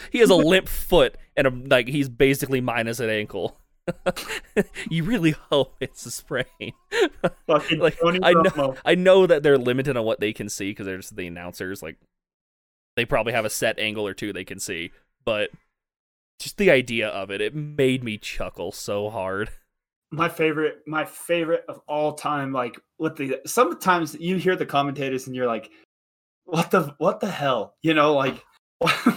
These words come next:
Speaker 2: why did you say that?" And then, uh, it was Denver playing the Patriots, and I forgot what year it was, but Julian Edelman was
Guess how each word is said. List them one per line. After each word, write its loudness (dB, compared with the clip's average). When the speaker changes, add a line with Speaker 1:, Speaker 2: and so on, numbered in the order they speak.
Speaker 2:
why 4
did -2
you -6
say -2
that?" -2
And -2
then, 2
uh, 6
it 6
was 2
Denver 2
playing 0
the -8
Patriots, 0
and 0
I -4
forgot 0
what -6
year 0
it -2
was, -8
but 4
Julian 2
Edelman 0
was 2